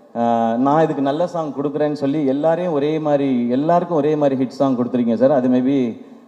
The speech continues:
அது அப்பாட்ட இருந்து வந்ததுன்னு நினைக்கிறேன், அது பிளட்ல இருக்குன்னு நினைக்கிறேன். அதனால தான் எனக்கு சொல்லணும்னு தோணுது சார். You're greatest of all time. Maybe நீங்க வந்து beyond டைம்னு நினைக்கிறேன் சார். எனக்கு என் மாமனார் ரொம்ப ஸ்பெஷல்.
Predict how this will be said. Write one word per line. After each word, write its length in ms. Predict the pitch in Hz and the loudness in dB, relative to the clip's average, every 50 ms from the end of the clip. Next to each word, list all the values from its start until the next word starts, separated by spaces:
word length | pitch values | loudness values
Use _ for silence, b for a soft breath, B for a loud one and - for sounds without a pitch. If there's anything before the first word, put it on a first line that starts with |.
| - - | -10 -4
அது 160 | 120 107 113 - - | -2 -2 -2 -2 -2
அப்பாட்ட 320 | - 170 160 151 156 156 | 0 0 2 2 0 0
இருந்து 180 | 160 165 147 139 | 0 2 2 2
வந்ததுன்னு 240 | 139 147 135 143 143 | 2 2 2 2 2
நினைக்கிறேன், 400 | 143 135 131 135 123 127 131 127 | 4 4 2 2 2 2 2 2
அது 120 | 123 127 | 2 2
பிளட்ல 380 | 120 127 135 127 131 156 156 143 | 2 4 2 2 2 0 -2 0
இருக்குன்னு 340 | 131 139 127 139 139 139 | 0 0 0 2 2 4
நினைக்கிறேன். 400 | 131 123 127 113 123 120 131 151 147 B B B B B | 4 4 2 2 2 0 -2 -2 -4 B B B B B
அதனால 340 | - 123 135 156 175 175 180 | 0 0 2 2 2 2 2
தான் 160 | 185 202 185 | 2 2 0
எனக்கு 240 | 170 135 139 156 151 | 0 -2 0 0 0
சொல்லணும்னு 220 | 151 151 151 147 | 2 0 0 0
தோணுது 240 | 131 131 127 127 127 | 0 0 0 0 0
சார். 260 | 117 127 151 170 180 | 2 2 2 0 0
You're 420 | 170 147 - - - 120 120 110 98 | -4 -8 -14 -10 -4 -4 -4 -2 0
greatest 440 | 120 135 151 147 - 170 147 - - | 0 0 0 2 0 0 0 0 0
of 140 | 151 139 120 - | 0 0 2 2
all 260 | 123 120 127 131 120 | 2 2 2 2 0
time. 240 | - 131 135 139 131 | 0 0 2 4 4
Maybe 460 | 131 135 147 160 160 143 120 - B B B B B | 4 4 4 2 0 0 -2 -6 B B B B B
நீங்க 200 | - 120 123 127 | 0 2 4 4
வந்து 280 | 135 147 156 165 156 127 123 | 4 2 2 2 0 2 2
beyond 380 | 143 165 180 196 214 214 202 - - | 4 4 6 8 8 8 6 8 6
டைம்னு 380 | 156 156 160 160 156 160 160 | 6 6 4 2 2 2 2
நினைக்கிறேன் 460 | 151 143 123 127 123 117 117 117 110 | 4 4 4 4 4 2 2 2 4
சார். 300 | 107 127 139 143 151 147 - | 6 6 6 6 4 -4 -4
எனக்கு 460 | - 143 123 131 165 180 180 - 175 | -2 -2 0 0 0 -2 -2 -2 -4
என் 140 | 160 143 135 | -2 0 2
மாமனார் 400 | 127 131 143 151 156 156 143 127 | 2 2 2 2 0 -2 -2 -2
ரொம்ப 220 | 127 127 135 139 | -2 -2 -2 -4
ஸ்பெஷல். 540 | 135 - - 120 - - 123 135 165 - - | -4 -4 -8 -8 -4 -2 -4 -4 -4 -8 -16